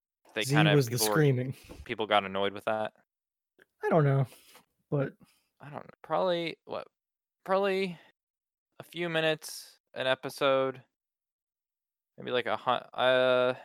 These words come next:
Speaker 1: I'd say, like, one and a h-, two, two, two episodes per minute-ish. Probably, like, eighty. Eighty episodes?
Speaker 2: Okay, not quite.
Speaker 1: Okay. I, I was just going off of anything.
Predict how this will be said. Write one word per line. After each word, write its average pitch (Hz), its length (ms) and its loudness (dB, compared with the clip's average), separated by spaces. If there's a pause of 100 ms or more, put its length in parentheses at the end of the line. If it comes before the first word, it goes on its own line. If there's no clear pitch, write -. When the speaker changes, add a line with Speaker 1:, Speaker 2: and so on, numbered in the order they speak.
(240)
Speaker 1:
I'd 135 240 -6
say, 143 240 0
like, 120 260 -2 (680)
one 123 240 -2
and 117 100 0
a 107 40 4
h-, 107 60 -8 (720)
two, 139 380 -8 (100)
two, 151 640 -8 (1000)
two 165 100 -6
episodes 151 540 -4
per 147 200 -6
minute-ish. 147 880 -8 (180)
Probably, 170 240 -6
like, 147 200 -6
eighty. 113 320 -8 (200)
Eighty 139 260 -8
episodes? 156 500 -8 (1200)
Speaker 2:
Okay, 139 220 0
not 131 200 -4
quite. - 200 -12 (460)
Speaker 1:
Okay. - 260 -10 (240)
I, 107 200 0
I 123 100 2
was 117 160 -2
just - 180 -14 (200)
going 110 160 -2
off 98 160 -4
of 101 60 -10
anything. 95 400 -8